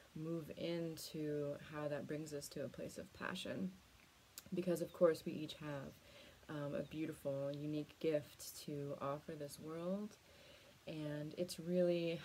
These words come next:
hiding in the depths <laughs> underneath all of the things that, um, maybe we haven't wanted to face in a long time. And so now that we've been kind of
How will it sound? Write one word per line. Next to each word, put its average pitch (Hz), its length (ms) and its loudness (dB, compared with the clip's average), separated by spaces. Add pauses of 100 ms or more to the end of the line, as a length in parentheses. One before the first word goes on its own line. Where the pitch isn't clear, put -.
hiding 175 320 6
in 165 320 -2
the 160 80 -4
depths 151 560 2 (360)
<laughs> - 360 -16
underneath 233 720 12
all 180 240 12
of 175 200 12
the 180 120 12
things 165 540 6
that, 151 580 0
um, 151 240 0
maybe 151 180 0
we 151 140 -4
haven't 147 360 -2
wanted 147 320 0
to 139 280 -2 (160)
face 143 440 -2 (100)
in 151 100 -4
a 139 80 -2
long 143 280 0
time. 147 380 -4
And 139 120 -4
so 143 260 2 (720)
now 165 220 4
that 160 160 -2
we've 156 260 -4
been 156 520 2 (140)
kind 143 140 -2
of 143 60 -6